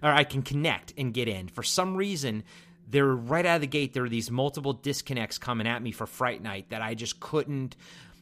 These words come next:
I couldn't reconcile, 'cause they were right at the beginning, and that was, uh, uh,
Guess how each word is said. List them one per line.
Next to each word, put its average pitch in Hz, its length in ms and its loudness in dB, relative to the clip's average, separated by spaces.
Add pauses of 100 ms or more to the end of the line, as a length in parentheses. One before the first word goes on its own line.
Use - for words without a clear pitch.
(120)
I 135 60 0
couldn't 185 300 8
reconcile, 101 720 2
'cause 139 140 0
they 143 60 8
were 139 60 6
right 131 300 4
at 131 100 2
the 151 60 -2
beginning, 117 480 0
and 110 100 -2
that 113 140 0
was, 117 280 -4
uh, 90 60 -10
uh, 110 460 -2